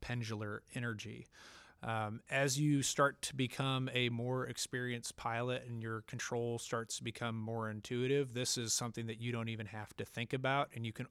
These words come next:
also use this pendular energy to your advantage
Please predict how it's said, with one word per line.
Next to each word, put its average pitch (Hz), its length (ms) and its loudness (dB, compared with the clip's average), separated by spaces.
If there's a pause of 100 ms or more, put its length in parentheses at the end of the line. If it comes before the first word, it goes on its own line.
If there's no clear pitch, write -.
(200)
also 131 380 4
use 120 360 0
this - 200 -2
pendular 117 520 -4
energy 110 420 -4
to - 180 -8
your 107 160 -4
advantage 117 720 0